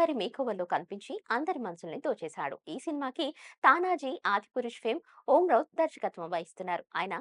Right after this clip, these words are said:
కలాం గారు రాజకీయాలకు దూరంగా ఉండి నిజమైన ప్రజానాయకుడు. ఆయన విజ్ఞానం, దేశభక్తి, సమర్పణ ఇవన్నీ ప్రపంచానికి తెలిసేలా ఈ సినిమా ఉంటుందని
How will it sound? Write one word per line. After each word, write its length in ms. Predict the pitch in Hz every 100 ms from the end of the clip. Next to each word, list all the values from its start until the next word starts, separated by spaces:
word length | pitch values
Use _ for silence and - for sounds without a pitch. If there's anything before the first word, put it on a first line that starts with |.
| - -
కలాం 240 | 160 262 330
గారు 160 | 330 311
రాజకీయాలకు 600 | 294 - 294 294 269 311 262 - - 254
దూరంగా 360 | 330 403 381 349
ఉండి 140 | 294 247 208
నిజమైన 340 | 170 247 302 294
ప్రజానాయకుడు. 640 | 180 165 190 180 175 175 175 -
ఆయన 140 | 165 165 156
విజ్ఞానం, 420 | - 262 262 269 - - 277
దేశభక్తి, 540 | 339 392 392 269 - 262 302
సమర్పణ 420 | 214 214 269 254 208 202 -
ఇవన్నీ 240 | 220 277 330
ప్రపంచానికి 540 | 175 226 262 302 277 226 175
తెలిసేలా 400 | 190 262 240 254 - - - 359
ఈ 20 | 403
సినిమా 220 | 359 294 214
ఉంటుందని 380 | 190 180 160